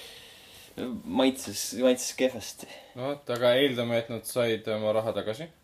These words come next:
Speaker 2: Eh, kui neil eelarve oli väike, mäng maksis tegelikult palju nagu teised. Kas see oli Early Access siis ka või?
Speaker 1: Äh, jaa.
Speaker 2: Aa, okei.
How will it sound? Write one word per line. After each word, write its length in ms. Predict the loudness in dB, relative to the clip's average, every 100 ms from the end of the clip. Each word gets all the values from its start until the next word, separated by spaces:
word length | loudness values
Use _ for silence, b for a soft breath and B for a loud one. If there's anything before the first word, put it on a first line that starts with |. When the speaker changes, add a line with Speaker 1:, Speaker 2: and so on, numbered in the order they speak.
| _ _ _ -10
Speaker 2:
Eh, 160 | -8 -8
kui 100 | -4
neil 140 | -4 0
eelarve 400 | 2 4 4 2
oli 160 | 2
väike, 440 | 0 0 0 0 0 -2 b b b b b _ _
mäng 280 | -4 -2 -2
maksis 340 | -4 -4 -6 -6
tegelikult 500 | -2 -2 -4 -10 -12 _
palju 340 | 4 4 0
nagu 240 | -2 -6
teised. 480 | -4 -4 -2 -4 -6 -18 _ _ _ _ _
Kas 100 | -12
see 80 | -4
oli 80 | -4
Early 160 | 0 0
Access 240 | -2 -14
siis 140 | -18 -14
ka 140 | -10
või? 240 | -10 -10 -14 -20 _ _
Speaker 1:
Äh, 420 | -8 -4 -4 -4 0
jaa. 200 | 0 0 -8 _
Speaker 2:
Aa, 220 | -12 -10
okei. 240 | -10 -12